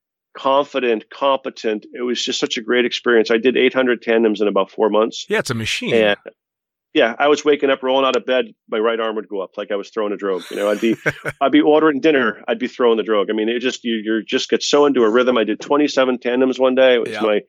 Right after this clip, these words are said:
Speaker 1: my, my, you know, for cross keys, that turned out to be an average Saturday, but
Speaker 2: Sure.
Speaker 1: at the time for me,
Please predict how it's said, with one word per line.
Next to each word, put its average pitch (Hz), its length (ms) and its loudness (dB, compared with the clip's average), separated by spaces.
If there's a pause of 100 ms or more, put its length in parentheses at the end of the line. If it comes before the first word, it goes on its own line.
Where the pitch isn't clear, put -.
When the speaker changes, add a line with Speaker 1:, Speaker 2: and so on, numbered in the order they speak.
(760)
Speaker 1:
my, 117 100 0 (180)
my, 113 220 0 (460)
you 127 80 4
know, 123 140 4
for 120 160 -6
cross 185 340 2
keys, 120 300 -4
that 131 200 0
turned 135 220 0
out 117 160 2
to 107 60 -18
be 110 120 -4
an 113 80 0
average 110 300 -2
Saturday, 110 420 -2
but 90 40 -8
Speaker 2:
Sure. 107 160 0
Speaker 1:
at - 60 -6
the 110 60 -16
time 135 300 -2
for 120 100 -8
me, 120 260 -2